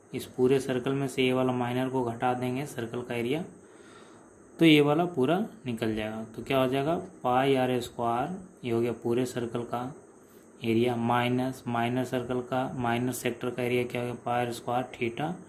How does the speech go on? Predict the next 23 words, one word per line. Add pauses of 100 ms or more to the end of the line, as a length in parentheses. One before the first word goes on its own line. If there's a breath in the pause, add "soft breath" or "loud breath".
(720 loud breath)
divided
by (480)
three
sixty। (1300 loud breath)
तो
इस
तरह
से
हम
major
sector
और
minor
sector
का (580)
area
निकाल
सकते
हैं
एक
given
circle
में।